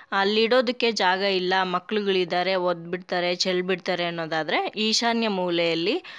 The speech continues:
ಅಥವಾ ನಿಮ್ಮ ದೇವರ ಮನೆಯಲ್ಲಿ ಈಶಾನ್ಯ ಮೂಲೆ ಯಾವ್ದಿದೆ ಅಂತ ನೋಡ್ಕೊಂಡು ಅಲ್ಲಿ ಕೂಡ ಇಟ್ಕೋಬೋದು. ನಾನಿವಾಗ ರಂಗೋಲಿ ಮೇಲೆ ಅರ್ಶಿನ ಕುಂಕುಮ ಅಕ್ಷತೆನ ಹಾಕಿ,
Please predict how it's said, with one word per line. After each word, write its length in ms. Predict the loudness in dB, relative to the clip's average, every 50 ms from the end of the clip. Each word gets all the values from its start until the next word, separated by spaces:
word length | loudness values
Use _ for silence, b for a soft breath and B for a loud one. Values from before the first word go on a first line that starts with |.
| B B B
ಅಥವಾ 500 | -4 -4 -2 0 0 0 0 -2 -8 _ -8
ನಿಮ್ಮ 260 | -6 -4 -2 -2 -2
ದೇವರ 380 | -2 0 0 0 2 2 2 0 0
ಮನೆಯಲ್ಲಿ 560 | 0 0 0 0 0 -2 0 0 0 0 0
ಈಶಾನ್ಯ 680 | 0 -2 -4 -2 -2 -2 0 0 2 2 2 0 0
ಮೂಲೆ 420 | -2 -2 -2 0 0 2 2 2 2
ಯಾವ್ದಿದೆ 560 | 2 2 2 2 0 -2 -2 -2 0 0 0
ಅಂತ 240 | 0 -2 -2 -2 -4
ನೋಡ್ಕೊಂಡು 600 | -4 -2 -4 -6 -6 -4 -4 -4 -4 -2 -2 0
ಅಲ್ಲಿ 320 | 0 2 0 0 -2 -4
ಕೂಡ 220 | -4 -4 -2 -2
ಇಟ್ಕೋಬೋದು. 760 | 0 0 0 -2 -4 -6 -6 -6 -4 -2 -4 -4 -2 0 0 -2 -2 B B B B B B B _ -4
ನಾನಿವಾಗ 280 | -2 -2 0 0 2
ರಂಗೋಲಿ 500 | 2 2 2 2 2 2 2 2 2 0
ಮೇಲೆ 260 | 0 0 0 0 0
ಅರ್ಶಿನ 360 | 0 0 0 0 -2 -2 -4 -4
ಕುಂಕುಮ 400 | -4 -6 -8 -6 -6 -4 -2 -2 -2 -4
ಅಕ್ಷತೆನ 520 | -6 -4 -4 -4 -4 -2 -4 -4 -4 -4 -4
ಹಾಕಿ, 480 | -4 -4 -4 -4 -4 -4 -4 -4 -4